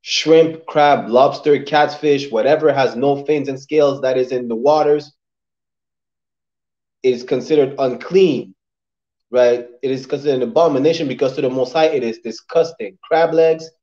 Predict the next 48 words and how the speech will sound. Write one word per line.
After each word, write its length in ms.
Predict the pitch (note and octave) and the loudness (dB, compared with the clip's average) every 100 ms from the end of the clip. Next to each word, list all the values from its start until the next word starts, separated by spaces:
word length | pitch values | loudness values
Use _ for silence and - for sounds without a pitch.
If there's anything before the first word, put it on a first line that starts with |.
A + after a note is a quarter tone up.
| _ _ _ - | _ _ _ -10
is 120 | B2 | -8
disgusting. 800 | A#2 G#2+ - E3+ D#3 - G#2+ - _ _ _ _ _ _ _ | -6 -10 -2 0 0 -2 -10 -12 _ _ _ _ _ _ _
Uh, 160 | A#2 G#2+ | -2 0
what 160 | C#3 | 0
is 80 | D#3 | 0
it 60 | D3 | 0
like 200 | B2 A#2 | 0 0
to 80 | B2 | -4
eat? 280 | C3 A#2 _ | -6 -8 _
When 120 | D3 | -6
you 80 | D3 | 0
go 140 | D3 C3 | 2 4
to 60 | |
Reb's 240 | C3+ D3 D3+ | 4 2 4
Lobster, 340 | E3 D#3 D#3+ | 2 2 -2
you, 140 | C#3 C#3 | -6 -6
you 100 | - | -8
get 160 | A#2+ D3+ | 0 2
a, 140 | B2+ B2 | 4 2
you 80 | C#3+ | -2
get 140 | C#3 | 0
a 320 | B2+ A#2 A2 A2 - | 2 2 0 -6 -6
big 220 | D3+ C#3+ | -6 -6
piece 160 | E3+ | -10
of 80 | C3 | -6
lobster. 560 | A#2+ E3 E3 - E3 E3 _ _ _ _ - | -2 -2 -4 -4 -4 -6 _ _ _ _ -6
It 100 | A#2 | -4
is 280 | A#2 A2 - | -4 -6 -8
disgusting 880 | A#2 A2+ - _ - D#3+ D#3+ - G2 | -6 -6 -14 _ -2 -2 -2 -8 -8
to 80 | F#2+ | -10
the 80 | |
Most 260 | F#2+ F#2+ - | -10 -12 -12
High. 200 | G2 F#2+ - _ _ _ _ _ _ _ - | -12 -12 -18 _ _ _ _ _ _ _ -14
You 60 | |
understand? 540 | G#2 G2+ - A#2 A#2 A#2 | -12 -10 -2 0 0 -4
It's 160 | B2 | -4
not 280 | C3+ C#3+ - | 0 0 -2
pleasing 460 | - D3+ E3+ B2+ G#2 | -6 -4 -2 -4 -4
to 80 | G2+ | -6
him. 220 | G2 F#2+ _ _ | -8 -10 _ _
It's 120 | - G#2 | -20 -4
just 320 | C#3+ C#3 - | -4 -4 -8
disgusting. 720 | - - - D#3+ - G#2 - _ _ _ _ _ _ _ - | -12 -10 -2 -2 -2 -10 -14 _ _ _ _ _ _ _ 0
That's 180 | C#3 D#3 | 2 4
what 100 | B2 | 2
an 60 | |
abomination 800 | A#2 G#2+ B2+ A2+ A2 A#2+ - G2+ | 2 2 2 2 0 0 -2 -10
is, 340 | G#2+ G2 G2 | -10 -12 -16